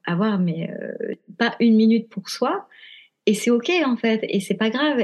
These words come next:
Et ça va revenir, et cetera. Et je ne sais plus pourquoi je disais ça.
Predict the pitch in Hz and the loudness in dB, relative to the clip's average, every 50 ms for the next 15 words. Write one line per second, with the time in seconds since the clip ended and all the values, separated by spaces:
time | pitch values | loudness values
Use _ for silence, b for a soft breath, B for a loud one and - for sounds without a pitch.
0 | - - 196 190 - - 185 170 170 170 170 170 175 170 170 185 226 254 277 285 | 0 0 -2 -2 -2 -2 0 0 2 2 2 2 2 2 2 4 2 2 2 0
1 | 277 277 269 233 214 190 - - 175 170 185 180 202 240 269 269 B B B B | 0 0 2 0 0 0 -2 -4 -4 -4 -2 -2 -2 -2 -4 -6 B B B B
2 | B B B B _ _ 220 226 226 226 214 - 202 214 247 220 226 220 226 226 | B B B B _ _ 2 4 4 2 2 2 2 2 2 2 2 2 2 2
3 | 202 180 190 175 185 180 - - 247 | 2 2 0 0 -2 -2 -2 -2 -4